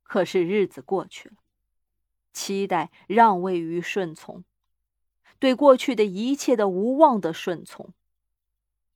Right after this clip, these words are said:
有时被误称为冷漠。有时候他们俩几乎一句话也不交谈，因为现在他们没有什么可谈的了。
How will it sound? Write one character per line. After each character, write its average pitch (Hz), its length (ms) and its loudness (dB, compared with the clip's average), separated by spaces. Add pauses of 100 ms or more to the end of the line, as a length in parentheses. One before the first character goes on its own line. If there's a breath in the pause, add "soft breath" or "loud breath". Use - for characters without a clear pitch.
有 180 200 0
时 170 340 -6 (240 loud breath)
被 208 180 4
误 208 260 -2
称 196 260 -4
为 185 160 -2
冷 185 360 -6
漠。 190 340 -8 (1120)
有 220 200 6
时 208 180 -2
候 196 260 0 (180 loud breath)
他 240 120 0
们 220 140 0
俩 190 160 -2
几 208 200 -6
乎 214 200 -4
一 196 240 -4
句 254 160 -4
话 196 260 -2
也 151 120 -8
不 170 180 -4
交 175 260 -6
谈， - 280 -18 (720)
因 180 240 -2
为 156 240 -10 (240 loud breath)
现 202 300 2
在 180 180 -2
他 180 220 -2
们 160 220 -4 (360)
没 185 340 0
有 202 120 0
什 175 200 -8
么 160 100 -6
可 - 260 -12
谈 - 360 -16
的 170 100 -14
了。 - 180 -20